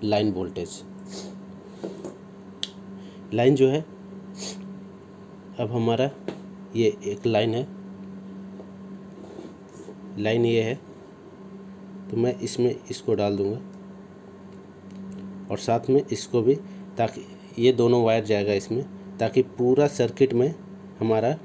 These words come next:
power जा सके। जैसे मैंने आपको बोला था ये common है। Sorry, मेरे को सर्दी हो गया थोड़ा, तो इस वजह से आवाज़ भारी है और थोड़ा सा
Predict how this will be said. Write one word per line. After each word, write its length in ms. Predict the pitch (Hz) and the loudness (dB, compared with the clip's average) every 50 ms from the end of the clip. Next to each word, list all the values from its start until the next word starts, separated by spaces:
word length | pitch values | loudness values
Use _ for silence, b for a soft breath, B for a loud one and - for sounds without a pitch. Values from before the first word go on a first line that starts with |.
| - - | -4 2
power 260 | - 104 101 110 113 98 | 2 4 4 4 2 2
जा 160 | 95 95 95 | 0 0 0
सके। 340 | 92 - 87 - - - 95 85 - - - - - - - - - - - - B B B B B B B B B B - 101 | 0 -2 -6 -6 -6 -10 -12 -12 -12 -14 -16 -16 -16 -16 -16 -16 -18 -18 -18 -18 B B B B B B B B B B -4 -2
जैसे 200 | 104 95 - 120 | 0 2 4 4
मैंने 240 | 117 117 117 117 | 6 6 6 4
आपको 240 | 113 113 - - - | 4 2 0 -2 -2
बोला 240 | 107 107 113 113 117 | 0 2 2 2 2
था 140 | - - 131 | 2 2 2
ये 240 | 117 117 123 151 160 - B B B B B - | 4 6 6 4 4 2 B B B B B -2
common 360 | - 107 104 104 110 113 104 | 2 4 4 6 6 4 2
है। 140 | 92 85 85 - - - - - - - - - - - - - - - - B B B B B B - - - - - - - - - - - - - - - - - - - - - - - - - - - - - - - - - - 95 95 95 95 95 95 98 95 95 95 - - - 98 98 - 95 - - 95 98 - - - - - - 98 - - - - - - - - - - - - - - - - - - | 2 -2 -4 -8 -10 -16 -16 -18 -18 -18 -18 -18 -18 -18 -18 -18 -20 -20 -18 B B B B B B -18 -18 -18 -16 -14 -14 -14 -14 -14 -14 -14 -16 -16 -16 -16 -16 -16 -16 -16 -16 -16 -16 -18 -18 -18 -20 -20 -18 -18 -18 -16 -16 -16 -16 -16 -16 -16 -16 -14 -14 -12 -12 -12 -12 -14 -14 -14 -16 -16 -16 -16 -16 -16 -16 -16 -16 -16 -18 -18 -18 -18 -18 -18 -18 -18 -16 -16 -16 -16 -16 -16 -16 -16 -18 -18 -18 -18 -16 -16 -14
Sorry, 340 | - - - 104 101 104 113 | -8 -4 0 0 2 2 4
मेरे 280 | 113 107 107 104 110 104 | 4 4 4 4 4 4
को 140 | 107 113 | 4 2
सर्दी 400 | 101 - - 107 101 104 113 120 | 2 2 0 0 2 4 6 6
हो 140 | 120 113 110 104 | 6 6 6 6
गया 200 | 107 104 107 104 | 6 4 4 4
थोड़ा, 220 | 101 107 101 107 127 - - - B B B B B B B B B B B B B - | 2 0 -2 -2 -2 -6 -12 -14 B B B B B B B B B B B B B -6
तो 60 | - | -2
इस 200 | - 98 101 - | -2 -2 0 4
वजह 120 | 107 107 107 | 4 4 4
से 140 | - - | 6 6
आवाज़ 280 | 110 101 101 107 113 104 | 4 6 6 6 4 4
भारी 280 | 98 107 110 104 107 113 | 4 2 2 4 4 4
है 80 | 113 110 | 4 4
और 160 | 110 104 104 - | 4 2 0 0
थोड़ा 180 | 107 95 98 98 | -2 0 0 0
सा 400 | - - 110 101 - 107 110 | -2 -4 -8 -8 -8 -6 -4